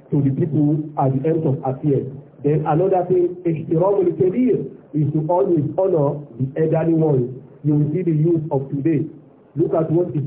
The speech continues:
happening to them. You can see a lot of crisis now happening among Nigeria youth who want to become the leaders of the future. Why you have among them the looters? You have among them murderers among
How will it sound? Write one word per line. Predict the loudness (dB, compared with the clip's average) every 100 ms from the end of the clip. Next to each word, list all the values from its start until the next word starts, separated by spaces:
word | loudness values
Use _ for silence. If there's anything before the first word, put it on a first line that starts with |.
| -2
happening | 0 0 0 0
to |
them. | 2 0 -2 -8 -20 -4
You | 0
can | 2 2 2
see | 2 2
a |
lot | 2 2
of | -2 0
crisis | 0 2 0 0
now | 0 0
happening | 0 -2 0 0 -2 -12 -8 -2
among | 2 2 2
Nigeria | 2 2 2 2 2
youth | 4 2 0 -6 -16 -20 -12 0
who | 2
want | 2 2
to | 0
become | 0 0 0 0 0
the | 0
leaders | 0 2 2 2 0
of | -2 -2
the | -6 -2
future. | -2 0 -2 -4 -8 -18 -18 -4
Why | 0 2
you | 0 0
have | -2 -2
among | -2 0 0 0
them | 0 0 -2 -10 -6
the | -4
looters? | 0 0 0 -4 -8 -16 -18 -16 -2
You | 0
have | 2 -2 -2
among | -2 0 0 0
them | 0 0 -4 -12
murderers | -4 0 0 0 0 -2 -6 -14 -20 -6
among | -2 0 0